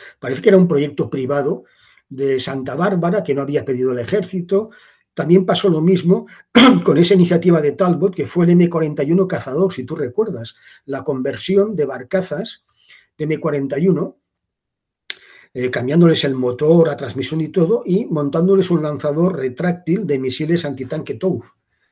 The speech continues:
que de hecho se construyó algún prototipo, pero por el cual al final el ejército de tierra no mostró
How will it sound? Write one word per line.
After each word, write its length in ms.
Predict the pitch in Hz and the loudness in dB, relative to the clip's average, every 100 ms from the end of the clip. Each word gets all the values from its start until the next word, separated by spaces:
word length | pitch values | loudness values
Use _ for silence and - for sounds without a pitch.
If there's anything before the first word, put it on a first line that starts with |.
| _ _ _ _ _ _ - | _ _ _ _ _ _ -12
que 120 | 127 | -10
de 120 | 123 | -8
hecho 160 | 117 185 | -6 -6
se 160 | 160 | -6
construyó 420 | - 117 123 127 | -8 -14 -6 0
algún 260 | 175 151 160 | 0 0 -4
prototipo, 560 | 151 147 151 - 175 214 | -2 0 -2 0 0 2
pero 300 | 147 131 127 | 0 -2 -4
por 220 | - 123 | -10 -8
el 140 | 123 | -6
cual 160 | 123 175 | -2 0
al 100 | 196 | 0
final 260 | 160 170 180 | 0 0 0
el 80 | |
ejército 380 | 135 156 185 170 | -2 -6 -6 -6
de 140 | 151 - | -6 -6
tierra 280 | 151 175 | -6 -4
no 140 | 156 147 | -4 -6
mostró 640 | 143 127 - 135 170 - | -6 -10 -8 -8 -8 -12